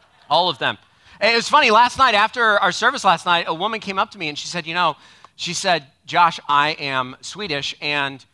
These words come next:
um, we opened all of our gifts on Christmas Eve."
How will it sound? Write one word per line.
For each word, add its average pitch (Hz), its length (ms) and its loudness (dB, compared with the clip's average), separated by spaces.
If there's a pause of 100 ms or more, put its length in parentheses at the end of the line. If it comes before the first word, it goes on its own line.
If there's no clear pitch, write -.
(200)
um, 123 400 -4 (420)
we 165 160 -2
opened 147 260 -4
all 156 140 2
of 156 80 -4
our 139 80 -2
gifts 120 220 -12
on 117 100 -12
Christmas 113 380 -18
Eve." 92 240 -20